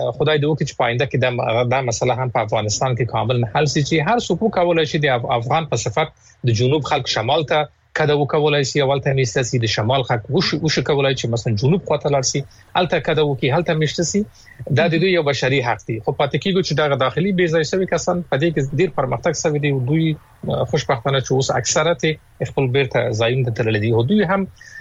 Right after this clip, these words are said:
اه، منابعو ته ضرورت لري، کومکونو ته ضرورت لري، ځکه چې یو څوک که څو کاله یو چیرې بې ځایه کیږي، نو چې بیرته ځي، طبیعي ده چې د هغه شتمنۍ، د هغه، اه، حقونو ته لاسرسی، د هغه د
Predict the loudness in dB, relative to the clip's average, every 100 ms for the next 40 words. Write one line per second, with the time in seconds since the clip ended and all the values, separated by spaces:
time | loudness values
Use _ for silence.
0 | -2 0 2 2 0 2 2 2 0 0
1 | 0 0 0 0 -2 -2 0 0 2 2
2 | 2 2 2 0 0 -2 0 -2 0 0
3 | 0 0 -2 -2 -4 0 0 0 2 0
4 | 0 0 0 2 0 2 2 0 0 0
5 | -2 -4 -20 -6 -2 0 2 2 2 0
6 | 2 0 0 -2 -2 0 0 0 0 -2
7 | 0 -2 0 0 0 0 0 0 0 0
8 | 0 0 -2 -2 -4 -4 -6 -2 -2 0
9 | 0 0 0 0 2 0 -2 -8 -2 0
10 | 2 0